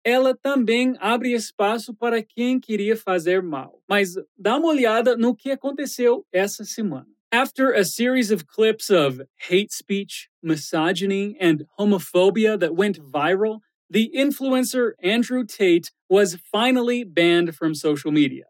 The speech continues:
Andrew Tate is a thirty-five-year-old former kickboxer, ex-reality show contestant, and current podcaster. whose inflammatory comments against women,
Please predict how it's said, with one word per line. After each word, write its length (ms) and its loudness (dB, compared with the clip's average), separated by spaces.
Andrew 400 2
Tate 440 0
is 200 4
a 80 0
thirty-five-year-old 1300 0
former 420 0
kickboxer, 920 -2
ex-reality 840 0
show 260 0
contestant, 800 -4
and 260 -2
current 300 -6
podcaster. 640 -6
whose 220 2
inflammatory 920 0
comments 520 -6
against 420 0
women, 440 2